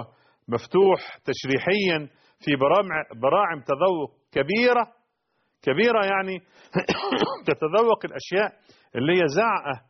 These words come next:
في طعمها، والصغيرة الحاجات البسيطة يعني. تاخد بال حضرتك؟ ن-، نتكلم عن اللسان تاني، جزاك الله خيرا. قلنا اللسان بيتكون من سبعتاشر عضلة مزدو-، آه، تمن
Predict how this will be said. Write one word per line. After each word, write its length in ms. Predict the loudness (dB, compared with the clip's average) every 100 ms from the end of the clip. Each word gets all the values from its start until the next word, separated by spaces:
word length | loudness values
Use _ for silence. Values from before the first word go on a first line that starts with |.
| _ _ _ _ -4
في 120 | 0 0 0
طعمها، 460 | 0 0 0 -4 -6 _ _ _ _ _ _ _
والصغيرة 680 | -6 -2 -2 0 0 0 -4 _ _ -20
الحاجات 420 | -8 -2 0 0
البسيطة 580 | -4 -6 -2 0 0 0
يعني. 260 | 0 -2 -8 _ _ _ _ _ _
تاخد 180 | -8 -4
بال 120 | -2
حضرتك؟ 400 | 0 -2 0 -4 _ _ _ _ _ _ _ _ _ _ _ _ _
ن-، 300 | -2 -2 0
نتكلم 360 | -2 0 -2 -2
عن 60 | -4
اللسان 320 | -4 -8 -6
تاني، 240 | -6 -4
جزاك 260 | -4 -4 -4
الله 180 | -2 -4 -4
خيرا. 220 | -10 -12 _ _ _ _ _ -20 -20 _
قلنا 240 | -2 0 0
اللسان 380 | -2 0 0 2
بيتكون 560 | 0 0 2 2 2 -2
من 100 | -6
سبعتاشر 640 | -4 -2 0 2 0 2 0
عضلة 300 | 0 0 0 -2 -6
مزدو-، 400 | -10 -2 0 0 0
آه، 160 | -2 -4 _ _ _ _ _ -2
تمن 260 | 0 0